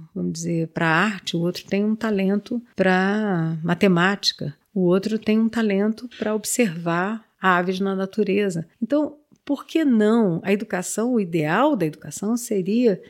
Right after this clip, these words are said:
você oferecer oportunidades, um leque de oportunidades, pra que cada um escolhesse a área onde vai brilhar. E, e quando a gente começou a trabalhar dessa maneira, sabe, mostrando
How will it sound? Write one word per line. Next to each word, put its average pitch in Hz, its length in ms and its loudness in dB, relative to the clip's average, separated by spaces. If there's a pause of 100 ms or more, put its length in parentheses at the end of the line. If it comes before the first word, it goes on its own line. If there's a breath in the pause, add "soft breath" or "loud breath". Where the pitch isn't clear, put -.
(120)
você 185 800 2 (260)
oferecer 180 560 0
oportunidades, 170 1040 -2
um 180 180 0
leque 190 520 0
de 147 120 -10
oportunidades, 160 960 -6 (240 soft breath)
pra 175 120 -6
que - 140 -18
cada 254 320 0
um 214 80 2
escolhesse 196 840 -2
a 202 100 -4
área 180 480 -2
onde 185 300 -2
vai 170 180 0
brilhar. 165 440 0 (240)
E, 196 600 2
e 185 40 -6
quando 277 400 2
a 294 80 6
gente 214 240 0
começou 175 380 0
a - 20 -2
trabalhar 151 680 -2
dessa 160 360 -2
maneira, 151 720 2 (220)
sabe, 165 260 -2
mostrando 165 720 0